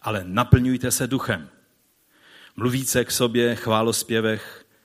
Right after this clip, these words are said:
v oslavných zpěvech, v duchovních písních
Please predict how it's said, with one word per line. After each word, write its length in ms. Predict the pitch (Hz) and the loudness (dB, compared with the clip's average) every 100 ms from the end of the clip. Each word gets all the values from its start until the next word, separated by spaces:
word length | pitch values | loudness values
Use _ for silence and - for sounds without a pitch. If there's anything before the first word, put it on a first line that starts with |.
| _ | _
v 80 | - | -12
oslavných 600 | 123 - 120 110 110 98 | -4 0 2 2 0 0
zpěvech, 760 | - - 107 101 92 - - - _ _ _ - | -4 0 0 0 -2 -4 -16 -20 _ _ _ -10
v 60 | |
duchovních 460 | 104 110 107 113 98 | -4 0 2 0 -2
písních 680 | 113 104 - 90 80 - | -4 -2 -4 -6 -14 -18